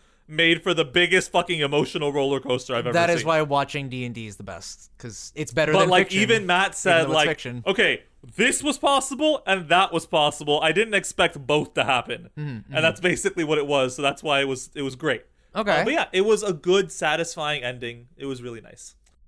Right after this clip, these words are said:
Speaker 1: And, oh, right. And I have one last thing. It takes a lot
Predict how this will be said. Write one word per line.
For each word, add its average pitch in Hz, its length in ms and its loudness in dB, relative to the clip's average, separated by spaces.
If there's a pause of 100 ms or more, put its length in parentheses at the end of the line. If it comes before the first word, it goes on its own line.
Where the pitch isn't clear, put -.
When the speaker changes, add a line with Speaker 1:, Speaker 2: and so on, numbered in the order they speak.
Speaker 1:
And, 196 600 2
oh, 196 320 2 (200)
right. 147 300 -2 (380)
And 165 180 0
I 165 40 2
have 165 220 0
one 240 300 -2
last 156 300 2
thing. 123 280 -10 (720)
It 254 160 0
takes 330 280 -4
a 247 80 0
lot 156 480 0